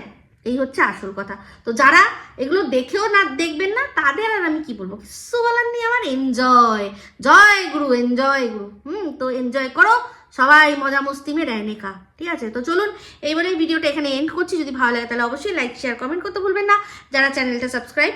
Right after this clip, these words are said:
করেননি, তারা সাবস্ক্রাইব করে নেবেন। সবাই ভালো থাকবেন, সুস্থ থাকবেন। আবার আসছি খুব শীঘ্র একটা নতুন ভিডিও নিয়ে। টাটা। তো দালালের ভিডিও ওইটুকুই দেখেছি, ওর চেয়ে বেশি আর দেখিনি। যে দুটো পয়েন্ট তুললাম, ওই দুটোই দেখেছি, তারপর আর দেখিনি। যদি দেখতাম, তাহলে দেখতেন,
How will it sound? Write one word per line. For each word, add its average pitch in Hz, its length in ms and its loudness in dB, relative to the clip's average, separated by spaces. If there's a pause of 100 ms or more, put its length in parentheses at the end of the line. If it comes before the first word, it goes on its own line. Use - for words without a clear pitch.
করেননি, 403 360 -4
তারা 381 200 0
সাবস্ক্রাইব 392 400 -4
করে 415 100 -6
নেবেন। 427 200 -6
সবাই 453 220 -2
ভালো 427 180 -4
থাকবেন, 403 260 -6
সুস্থ 381 160 -6 (100)
থাকবেন। 370 260 -4
আবার 247 160 0
আসছি 262 140 -10 (100)
খুব 427 220 -4
শীঘ্র 339 220 -6
একটা 330 140 -8
নতুন 302 220 -8
ভিডিও 320 200 -6
নিয়ে। 370 120 -4 (100)
টাটা। - 220 0 (380)
তো 294 40 4 (180)
দালালের 330 480 4
ভিডিও 339 220 2 (180)
ওইটুকুই 392 460 0
দেখেছি, 233 280 -8 (180)
ওর 277 140 -6
চেয়ে 311 140 -4
বেশি 320 200 -4
আর 285 100 -2
দেখিনি। 226 320 -6
যে 269 120 -6
দুটো 330 140 -2 (100)
পয়েন্ট 311 240 2 (320)
তুললাম, 359 280 0 (160)
ওই 269 140 -6
দুটোই 302 240 -4
দেখেছি, 226 300 -6
তারপর 254 260 0
আর 254 140 -4
দেখিনি। 202 260 -8 (360)
যদি 269 140 -4 (140)
দেখতাম, 302 320 2 (120)
তাহলে 285 160 0 (100)
দেখতেন, 226 240 -8